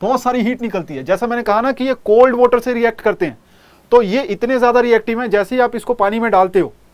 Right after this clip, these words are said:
तो बहुत सारी heat निकलती है यहाँ से, जो आपका container होगा जिसमें पानी है वो बहुत गर्म हो जाएगा आपका, ठीक है, और उसमें क्या बनेगा, साथ में एक base बनेगा और साथ में hydrogen gas निकलेगी। और हम सबको पता है कि ये जो है इसको अगर हम flame में,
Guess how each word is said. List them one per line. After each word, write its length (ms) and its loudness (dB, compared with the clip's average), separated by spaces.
तो 60 6
बहुत 320 0
सारी 200 2
heat 200 -4
निकलती 320 -2
है 80 0
यहाँ 160 2
से, 180 -10
जो 100 2
आपका 240 4
container 440 2
होगा 200 6
जिसमें 280 -4
पानी 280 -4
है 180 -2
वो 80 2
बहुत 260 4
गर्म 220 4
हो 80 -2
जाएगा 300 4
आपका, 240 -4
ठीक 140 -4
है, 60 6
और 220 2
उसमें 220 -4
क्या 140 0
बनेगा, 240 -4
साथ 260 0
में 160 -2
एक 180 4
base 200 4
बनेगा 280 -2
और 200 0
साथ 280 2
में 100 -4
hydrogen 540 -2
gas 320 2
निकलेगी। 400 -2
और 200 0
हम 180 -4
सबको 280 0
पता 180 -4
है 80 0
कि 140 -4
ये 180 2
जो 140 0
है 180 -4
इसको 280 0
अगर 160 0
हम 120 -2
flame 340 -2
में, 140 -2